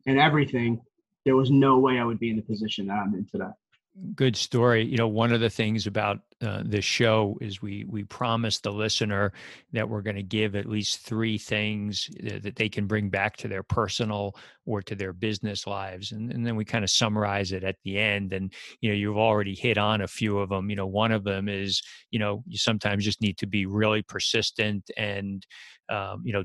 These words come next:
Speaker 2: do whatever it takes to get your foot in the door. Um, and, and certainly you did that. G-,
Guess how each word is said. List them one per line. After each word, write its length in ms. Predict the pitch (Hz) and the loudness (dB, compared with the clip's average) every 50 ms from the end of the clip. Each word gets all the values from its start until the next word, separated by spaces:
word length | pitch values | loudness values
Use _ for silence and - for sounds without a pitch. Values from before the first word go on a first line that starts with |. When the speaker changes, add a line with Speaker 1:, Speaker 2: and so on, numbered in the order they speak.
| 82 | -2
Speaker 2:
do 180 | - 110 110 110 | 0 2 2 4
whatever 480 | 101 101 101 113 110 107 101 104 95 92 | 2 2 0 0 0 0 0 -2 -4 -6
it 80 | - - | -8 -10
takes 380 | - - - 123 117 - - - | -6 -2 0 0 0 0 -4 -6
to 120 | - - | -6 -6
get 240 | 95 101 95 - - | -4 -4 -4 -4 -4
your 60 | 98 | -8
foot 280 | - - - 117 107 98 | -8 -6 -4 -2 -2 -2
in 160 | 98 98 95 | -2 -4 -6
the 120 | 92 90 - - | -6 -10 -8 -4
door. 400 | 110 110 117 110 104 95 90 - _ _ - | -2 0 2 2 0 0 -4 -8 _ _ -10
Um, 360 | 107 101 98 98 98 98 98 95 | -10 -8 -8 -8 -10 -12 -12 -12
and, 240 | 95 98 98 95 101 - | -10 -8 -8 -8 -8 -8
and 140 | 101 95 | -8 -4
certainly 320 | - - 107 - - 101 98 | -2 -2 -2 -2 -2 -6 -8
you 140 | 95 92 85 | -8 -8 -4
did 200 | - 110 98 95 | -4 -4 -2 -2
that. 200 | 95 92 92 - _ _ - | -4 -8 -10 -12 _ _ -16
G-, 160 | - - 113 | -12 -12 -12